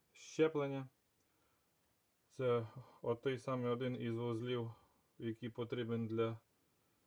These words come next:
міні-трактора. Хотів показати вам, в якому плані я його зробив. Е, ну, на даному відео хотів показати, ознайомити вас із деталями, які мають використовуватися от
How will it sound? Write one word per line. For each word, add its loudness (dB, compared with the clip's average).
міні-трактора. 2
Хотів 0
показати 0
вам, 2
в -4
якому -2
плані -2
я 4
його -2
зробив. -4
Е, 0
ну, -2
на 0
даному 2
відео 0
хотів -6
показати, 0
ознайомити -2
вас -2
із 0
деталями, 2
які -4
мають -2
використовуватися 2
от 0